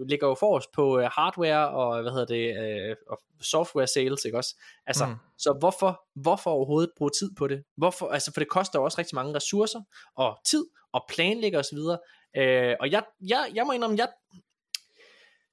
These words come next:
Speaker 1: jeg tror, PlayStation ville have rigtig godt af at have en stor showcase. Men det handler mere om, at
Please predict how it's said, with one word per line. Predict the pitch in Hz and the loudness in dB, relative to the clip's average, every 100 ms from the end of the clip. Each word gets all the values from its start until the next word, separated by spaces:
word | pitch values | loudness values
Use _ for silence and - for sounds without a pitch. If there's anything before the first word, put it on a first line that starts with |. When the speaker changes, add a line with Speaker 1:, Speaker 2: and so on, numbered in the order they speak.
| _ _ _ _ _ _ _ _ | _ _ _ _ _ _ _ _
Speaker 1:
jeg | 165 156 185 226 240 | -4 2 4 4 2
tror, | - 202 202 120 - - _ _ _ _ | 0 4 4 4 -2 -18 _ _ _ _
PlayStation | - - 156 185 - 143 139 135 110 _ _ _ _ | -8 2 4 4 4 2 2 -6 -8 _ _ _ _
ville | 131 139 156 175 | -6 0 2 4
have | 160 151 | 2 2
rigtig | 156 156 143 | 0 -2 0
godt | 139 139 | 2 4
af | 131 | 2
at | |
have | 120 135 | 0 -4
en | 123 | -2
stor | - - 113 - | -2 0 0 0
showcase. | - 104 - - - - _ _ _ _ _ _ _ _ _ _ _ _ _ _ _ _ - _ - | -4 -6 -8 -14 -14 -16 _ _ _ _ _ _ _ _ _ _ _ _ _ _ _ _ -20 _ -4
Men | 147 143 135 - | -2 -2 -2 2
det | 202 | 4
handler | 180 180 180 | 4 4 2
mere | 165 165 170 | 4 4 4
om, | 139 131 _ _ _ _ _ _ _ _ _ _ - | 2 -2 _ _ _ _ _ _ _ _ _ _ -4
at | 131 - | -4 -2